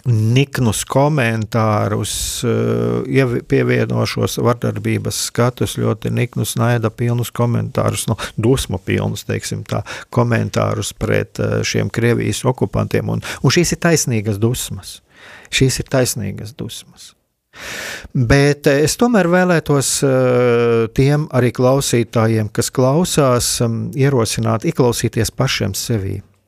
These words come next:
Kādā pasaulē es dzīvoju?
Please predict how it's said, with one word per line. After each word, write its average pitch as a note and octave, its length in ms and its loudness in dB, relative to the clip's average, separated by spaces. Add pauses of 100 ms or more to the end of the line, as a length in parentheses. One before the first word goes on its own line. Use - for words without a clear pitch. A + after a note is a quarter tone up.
(1300)
Kādā B2 300 4
pasaulē G2+ 600 0
es F#2 180 -8
dzīvoju? C3+ 520 -2